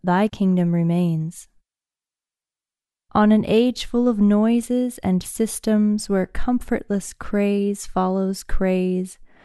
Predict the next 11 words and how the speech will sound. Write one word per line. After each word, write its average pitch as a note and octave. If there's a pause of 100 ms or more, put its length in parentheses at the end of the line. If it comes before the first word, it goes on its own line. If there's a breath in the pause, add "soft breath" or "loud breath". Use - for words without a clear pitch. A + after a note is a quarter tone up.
(320 loud breath)
where A3+
the A3+
passions A#3+
are G3+
classified G3+
forces, F3 (460)
where F#3+
man F3+
is E3+
a F3
phrase. E3+